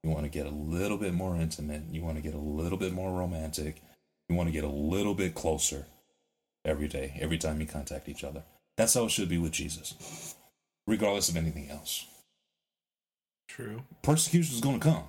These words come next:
Speaker 1: Shit's gonna happen. All that stuff is going to come. It's inevitable. We
Speaker 2: Well,
Speaker 1: can't help
Speaker 2: maybe
Speaker 1: it.
Speaker 2: <clears throat> maybe I didn't communicate correctly. 'cause from, from what you're saying, I, I feel like maybe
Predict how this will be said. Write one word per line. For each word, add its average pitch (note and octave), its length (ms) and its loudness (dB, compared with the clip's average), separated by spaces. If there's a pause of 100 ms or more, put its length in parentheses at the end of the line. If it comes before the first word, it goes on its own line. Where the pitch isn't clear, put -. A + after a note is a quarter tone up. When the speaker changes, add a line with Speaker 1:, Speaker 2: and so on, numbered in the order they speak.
(1160)
Speaker 1:
Shit's - 300 4
gonna D3+ 180 4
happen. A#2 400 2 (560)
All B2 180 4
that C3+ 100 2
stuff C3 360 2
is B2 220 4
going A2+ 300 2
to F2 100 -2
come. G2+ 320 0 (160)
It's A2 160 4
inevitable. E2 760 -2 (960)
We - 80 2
Speaker 2:
Well, D3 100 4
Speaker 1:
can't - 140 0
help C#3+ 200 4
Speaker 2:
maybe - 140 -4
Speaker 1:
it. D#3 220 -6
Speaker 2:
<clears throat> - 420 -4
maybe E3+ 140 -6
I F3+ 100 -4
didn't D#3+ 180 -4
communicate C#3 680 -4
correctly. G2+ 600 -8 (540)
'cause A#2 180 -8 (200)
from, B2 360 -4
from A#2 360 -6
what A#2 240 -2
you're A#2 200 -4
saying, A2+ 440 -6
I, G2 220 -8
I - 20 -8
feel A#2 240 -6
like G#2 240 -6
maybe G#2+ 440 -8